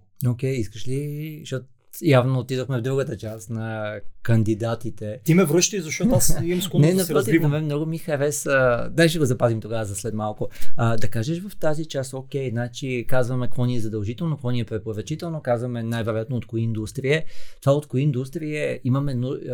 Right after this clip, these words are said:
Speaker 1: хората имат нужда от допълнителни насоки, подсказки или те стъпват на база на исторически данни? Как разбират от кои
Speaker 2: Ами,
Speaker 1: индустрии?
Speaker 2: ами, знаеш ли, аз съм работил и във фармацията. Във фармацията, а, там спецификата е огромна.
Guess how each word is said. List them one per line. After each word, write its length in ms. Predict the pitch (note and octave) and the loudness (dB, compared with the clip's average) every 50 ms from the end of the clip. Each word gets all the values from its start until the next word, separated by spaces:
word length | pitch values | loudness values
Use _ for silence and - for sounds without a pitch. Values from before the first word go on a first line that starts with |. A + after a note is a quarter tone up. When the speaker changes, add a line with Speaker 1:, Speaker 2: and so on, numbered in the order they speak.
| A#2+ | -6
Speaker 1:
хората 260 | A#2 - B2 C3 C3 | -4 -4 -4 -4 -6
имат 200 | C3+ C#3 C#3 C3+ | -8 -8 -8 -10
нужда 160 | C3+ C3+ B2+ D#3 | -10 -8 -6 -4
от 60 | C#3 | -2
допълнителни 600 | A2+ G#2+ - A#2 A2+ A2 A#2+ - D3+ D3 C#3+ C#3+ | -2 -2 -2 -2 0 0 0 0 0 -2 -2 0
насоки, 880 | C3 B2 A#2 A2 - - B2 A#2+ - - - D#3 D3 C#3+ C#3 C3+ B2+ - - | 0 0 0 0 0 0 0 0 0 -2 -4 -4 -4 -4 -4 -6 -8 -10 -10
подсказки 680 | B2+ A#2+ - - - A#2+ A2+ - - - - G3 G3 | -10 -10 -10 -6 -2 -2 -2 -2 -2 -6 -8 -6 -4
или 240 | G#3 F#3+ E3+ D3+ - | -2 0 -2 0 0
те 120 | D3 D3 | -2 -4
стъпват 400 | - - D3 C#3+ - D3 D3 - | -2 -2 -4 -4 -4 -6 -6 -4
на 80 | C#3 B2 | 0 2
база 260 | A2 B2+ C3 C3+ C#3+ | 4 4 4 4 2
на 80 | C3 | 2
исторически 640 | A#2+ G#2+ - - A#2+ G#2 A#2 A#2 D3+ C#3+ - - D#3 | 0 0 0 0 0 -2 0 -2 -2 -4 -4 -6 -4
данни? 400 | C#3 C#3 C#3+ C#3+ D3 D3 C#3+ C#3 | 0 2 2 2 2 0 -4 -4
Как 240 | - C3 B2 B2+ - | -4 -2 -2 -2 -2
разбират 480 | D3+ D3 C#3+ C#3 C3+ D3+ C#3+ C#3 - - | -4 -4 -4 -2 -2 -2 -2 -4 -4 -2
от 60 | - | 0
кои 80 | F3+ - | 2 4
Speaker 2:
Ами, 100 | - - | 4 4
Speaker 1:
индустрии? 560 | A#2+ A#2 A2+ - D#3 D3+ - - G#2+ A2+ A#2+ - - - | 4 4 2 2 0 -2 -6 -8 -8 -8 -8 -8 -8 -4
Speaker 2:
ами, 240 | - E3+ E3+ F3 D#3+ | -2 0 0 0 0
знаеш 320 | D3 D#3+ F#3 G3+ G3 - | -2 -2 -2 -2 -2 -2
ли, 80 | - E3 | -2 -2
аз 140 | E3 E3+ - | -2 -2 -2
съм 120 | F3+ F3 | -4 -6
работил 480 | C3+ C3+ C#3+ E3+ E3 F3 E3+ D#3+ D#3+ - - | -6 -6 -6 -6 -6 -6 -6 -2 -2 -2 0
и 140 | F#3 E3 | 0 0
във 120 | D#3+ D#3 C#3+ | 0 -2 -2
фармацията. 760 | - - C#3 B2+ B2 C3 C3+ - - - - - - A#2 A2 A2 | -2 -2 -4 -4 -4 -4 -4 -4 -4 -4 -6 -10 -14 -14 -14 -12
Във 140 | A2 A2+ A2+ | -12 -10 -10
фармацията, 640 | - C#3+ B2+ C#3 E3 F#3 F3+ - - C#3 - - F3 F3 E3+ E3 D3+ - - D#3 | -8 -8 -6 -4 -4 -4 -4 -4 -4 -6 -6 -6 -6 -6 -6 -8 -12 -14 -14 -10
а, 380 | D#3+ C#3+ C#3+ C#3+ C#3 C3+ C3+ C3+ C3+ C3+ C3+ C3 C3 - | -10 -8 -8 -8 -10 -10 -12 -12 -14 -16 -18 -18 -8 -4
там 240 | E3 D#3 D#3+ D#3 D3+ - | -4 -4 -4 -6 -8 -8
спецификата 500 | - - C3 A#2+ - D#3 - - - - | -8 -8 -8 -8 -8 -8 -8 -6 -2 0
е 40 | C#3+ | 0
огромна. 300 | C3 A#2+ A#2 C#3 C#3+ | 0 0 0 -2 -2